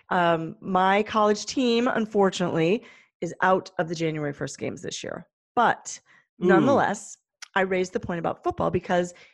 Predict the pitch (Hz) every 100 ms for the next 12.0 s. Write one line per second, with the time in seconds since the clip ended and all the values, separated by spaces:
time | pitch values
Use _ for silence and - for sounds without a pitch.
0 | _ 214 202 175 190 208 214 233 202 185
1 | 180 165 - - - 370 170 156 208 -
2 | _ _ _ _ _ _ _ - 170 156
3 | 143 - 151 151 - _ - 151 - 175
4 | - 151 120 _ 147 139 120 120 - 110
5 | 220 202 214 269 - - 381 320 - 359
6 | 240 226 226 226 _ _ - 262 233 -
7 | 170 170 185 - - - 196 180 - 185
8 | 185 180 175 147 - - - - _ _
9 | _ _ _ _ _ _ _ _ - 175
10 | 240 254 220 262 160 139 202 226 - 165
11 | - 175 180 - 170 160 143 143 139 135